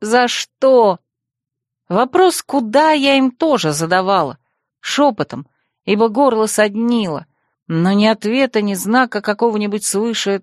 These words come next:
так и не последовало. Постепенно ноги, руки ломить перестало,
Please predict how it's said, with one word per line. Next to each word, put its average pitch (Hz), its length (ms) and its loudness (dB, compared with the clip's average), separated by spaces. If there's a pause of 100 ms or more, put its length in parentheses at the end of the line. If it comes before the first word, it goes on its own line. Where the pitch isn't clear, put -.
так 214 240 -2
и 208 40 -2
не 202 100 -6
последовало. 196 760 -6 (680)
Постепенно 262 840 0 (180)
ноги, 208 380 2
руки 208 340 -4
ломить 156 340 -4
перестало, 214 680 -4